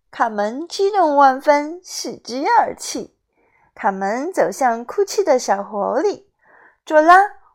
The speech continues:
为了给我们友谊做见证，请接受这份礼物，百分百纯天然哦。”“啊，新的木马卡罗，太帅了。”原来卡门用蔬菜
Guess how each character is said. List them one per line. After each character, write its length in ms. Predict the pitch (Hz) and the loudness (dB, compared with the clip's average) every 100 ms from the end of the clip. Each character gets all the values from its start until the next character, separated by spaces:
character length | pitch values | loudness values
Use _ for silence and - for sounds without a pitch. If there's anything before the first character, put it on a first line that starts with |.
| - | 0
为 140 | 339 | 6
了 140 | 330 | 6
给 140 | 311 311 | 6 4
我 160 | 339 311 | 6 6
们 240 | 294 320 | 4 0
友 220 | 302 233 | 2 2
谊 240 | 226 381 349 | 4 4 4
做 180 | 330 302 | 2 -2
见 260 | 320 302 | 0 0
证， 280 | 311 302 262 - _ - | 4 4 2 -8 _ -14
请 220 | 226 208 | -10 -2
接 120 | 370 508 | 4 6
受 300 | 508 480 330 | 8 8 8
这 160 | 302 349 | 6 4
份 240 | 349 359 | 6 6
礼 180 | 285 196 | 4 -4
物， 480 | - 359 311 - _ _ _ _ _ _ | 0 2 2 0 _ _ _ _ _ _
百 140 | 208 | -2
分 160 | 202 349 494 | 2 2 6
百 240 | - 208 | 6 6
纯 240 | 202 - 254 | 0 -8 -10
天 240 | - 466 | -4 -2
然 200 | 440 320 | 0 0
哦。 60 | 403 480 494 - _ _ _ _ _ _ | 2 2 2 -4 _ _ _ _ _ _
”“啊， 120 | - 349 392 302 - _ _ _ _ _ _ | -4 -2 -2 -4 -10 _ _ _ _ _ _
新 140 | - 587 622 | -6 -2 4
的 80 | 466 | 4
木 320 | 466 539 466 | 4 4 6
马 100 | 359 | 4
卡 300 | 320 - 311 | 2 4 6
罗， 180 | 285 285 466 - - _ _ | 8 8 6 4 -12 _ _
太 240 | - 494 349 | 4 6 4
帅 420 | - 359 320 262 | 4 8 10 8
了。” 300 | 220 202 - _ _ _ _ _ | 6 0 -6 _ _ _ _ _
原 160 | 185 | -6
来 160 | 196 208 | -4 -4
卡 240 | 208 214 | -4 -10
门 420 | 185 185 185 214 285 | -10 -8 -8 -6 -6
用 220 | 302 302 | -4 -6
蔬 220 | - 427 | -4 -4
菜 440 | - 440 359 302 | 0 2 2 0